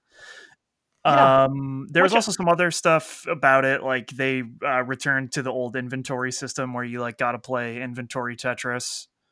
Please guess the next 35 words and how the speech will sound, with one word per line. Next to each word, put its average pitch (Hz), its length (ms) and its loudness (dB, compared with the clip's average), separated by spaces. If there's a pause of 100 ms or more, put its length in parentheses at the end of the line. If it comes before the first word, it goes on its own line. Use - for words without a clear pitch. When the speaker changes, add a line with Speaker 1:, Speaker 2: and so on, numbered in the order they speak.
(120)
Speaker 1:
Mm, 131 420 -8 (360)
yes. 107 340 -8
Speaker 2:
Uh, 113 420 -16 (140)
there 123 300 -4
is 120 200 -8
the 123 460 -6 (100)
tall, 131 640 0
nine-foot-tall 131 640 -2
vampire 131 520 0
woman 135 340 -6
who 135 160 -6
everyone 131 340 -4
is 127 100 -10
horny 135 280 -6
for. 135 440 -4 (200)
Speaker 1:
<laughs> 151 240 -6 (300)
Speaker 2:
She 139 240 -4
was 127 120 -6
prominently 131 540 -2
featured 131 360 -8
in 127 100 -8
this 127 160 -6
trailer. 131 560 0
She 139 100 -10
was 127 100 -8
only 127 180 -4
Speaker 1:
Mm-hmm. 117 60 -6 (100)
Speaker 2:
teased 131 220 -8
in 131 60 -10
the 127 80 -8
last 123 380 -6
one. 127 320 -10 (140)
Um, 131 500 -8 (2000)
oh, 214 320 -12 (480)
I, 170 240 -8